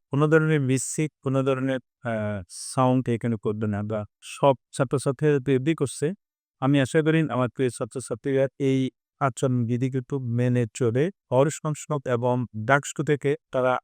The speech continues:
আগামী যেই আঠারো তারিখ পর্যন্ত যে কোনো, এই, অফিসিয়াল আওয়ার যেটা আমরা নির্ধারণ করে গেছি, তারা এসে ফর্ম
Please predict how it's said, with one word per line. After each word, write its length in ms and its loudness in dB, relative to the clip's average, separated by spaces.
আগামী 400 2
যেই 260 2
আঠারো 340 -2
তারিখ 280 2
পর্যন্ত 360 -2
যে 180 -2
কোনো, 240 -2
এই, 320 0
অফিসিয়াল 520 0
আওয়ার 240 4
যেটা 260 -4
আমরা 140 -2
নির্ধারণ 340 0
করে 200 -2
গেছি, 240 -4
তারা 220 6
এসে 240 0
ফর্ম 260 -8